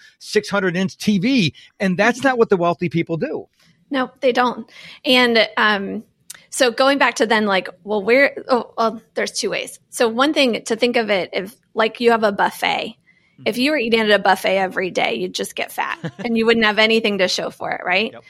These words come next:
Speaker 2: But we, instead, if you use smaller plates, you feel more satisfied, you eat healthier, right? So basically what you're talking about doing is taking the buffet of the money that comes in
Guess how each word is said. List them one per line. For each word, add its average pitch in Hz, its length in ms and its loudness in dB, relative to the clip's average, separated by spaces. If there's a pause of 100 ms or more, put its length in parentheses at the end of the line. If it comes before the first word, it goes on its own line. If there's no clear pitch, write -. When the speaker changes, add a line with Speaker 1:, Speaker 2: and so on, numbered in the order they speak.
(320)
Speaker 2:
But 233 240 2
we, 240 140 -4
instead, 262 420 0
if 277 140 -4
you 240 80 2
use 214 200 0
smaller 208 520 0
plates, 247 800 -2
you 220 140 -8
feel 190 320 -2
more 185 180 -6
satisfied, 240 840 0
you 190 120 -8
eat 190 200 -8
healthier, 214 640 2
right? 196 240 2 (300)
So 233 180 2
basically 269 540 0
what 190 80 0
you're 190 100 0
talking 202 240 -4
about 170 220 0
doing 170 380 0
is - 120 -8
taking 233 320 0
the 214 80 2
buffet 202 540 2
of 202 100 0
the 202 80 -4
money 190 240 -4
that - 160 -2
comes 185 280 -10
in 165 280 -4